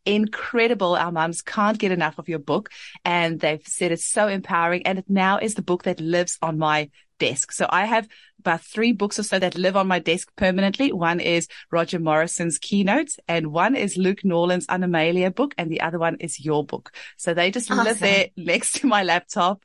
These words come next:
Speaker 1: all day long. <laughs> So well done on such an amazing book. But today you have some real goodies for us in store, and I am just gonna let you go for it because you're an amazing speaker, and I think the message that you have is so important in homeopathy.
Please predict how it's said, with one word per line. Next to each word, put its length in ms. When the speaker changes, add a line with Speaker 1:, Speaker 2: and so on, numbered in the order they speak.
Speaker 1:
all 220
day 200
long. 460
<laughs> 40
So 420
well 320
done 200
on 80
such 300
an 60
amazing 440
book. 260
But 160
today 320
you 160
have 160
some 160
real 320
goodies 320
for 140
us 160
in 60
store, 500
and 240
I 160
am 100
just 160
gonna 160
let 240
you 380
go 240
for 160
it 80
because 240
you're 140
an 40
amazing 540
speaker, 480
and 320
I 100
think 220
the 80
message 460
that 160
you 120
have 420
is 180
so 380
important 560
in 140
homeopathy. 840